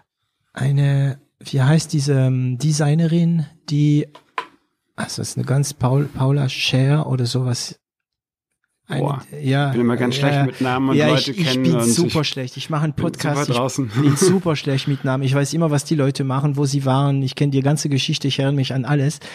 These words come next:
Speaker 1: an allem, aber Namen, da bin ich total schlecht. Ähm, sie hat erzählt, wie das geht, dieses kreative Prozess. Das ist eine,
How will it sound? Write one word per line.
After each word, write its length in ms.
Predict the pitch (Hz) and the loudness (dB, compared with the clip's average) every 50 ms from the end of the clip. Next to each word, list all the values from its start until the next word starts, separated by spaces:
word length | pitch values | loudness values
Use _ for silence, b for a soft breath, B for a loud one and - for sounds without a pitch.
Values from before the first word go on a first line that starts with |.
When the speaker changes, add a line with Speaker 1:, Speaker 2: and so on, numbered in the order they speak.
| B B B B B | B B B B B
Speaker 1:
an 140 | 143 139 143 | -2 0 2
allem, 340 | 151 160 156 139 143 156 | 2 2 2 2 2 0
aber 240 | - - 127 131 131 | -2 -4 -2 0 2
Namen, 400 | 135 139 139 139 147 139 123 120 | 2 2 2 2 2 2 0 0
da 80 | 117 127 | -2 -4
bin 140 | 127 135 139 | -2 -2 -2
ich 120 | 131 - | -4 -4
total 360 | - 139 - - - 156 151 151 | -6 -10 -6 -2 0 0 0 -2
schlecht. 480 | - - - 113 135 - - - - - B B B B B B B B B | -4 -6 -4 -4 -4 -4 -6 -10 -18 -20 B B B B B B B B B
Ähm, 400 | - 135 135 139 135 135 135 139 135 B B B B B B B | -2 0 2 2 2 2 2 0 -2 B B B B B B B
sie 540 | B - 156 165 185 190 202 202 - - _ _ _ _ - - | B -2 2 4 4 6 4 4 0 -4 _ _ _ _ -6 -4
hat 140 | 165 156 - | -2 -2 0
erzählt, 540 | 147 151 - - - 160 156 160 156 147 135 | 0 -2 -2 0 0 2 2 2 2 0 0
wie 100 | 147 143 | 0 2
das 180 | 143 127 - | 2 0 0
geht, 260 | - 135 139 143 139 139 | 0 0 2 2 2 0
dieses 240 | 131 127 135 131 | -2 -4 -4 -6
kreative 420 | - - 131 123 120 - 135 127 127 | -4 -2 -2 -2 -2 -2 -4 -6 -6
Prozess. 520 | - - 127 117 - - 123 123 123 - | -6 -6 -8 -6 -4 -2 -2 -2 -2 -4
Das 220 | - 120 123 - 147 | -4 -6 -4 -2 -2
ist 160 | 139 - 135 | -2 0 0
eine, 160 | 135 135 139 | 0 0 0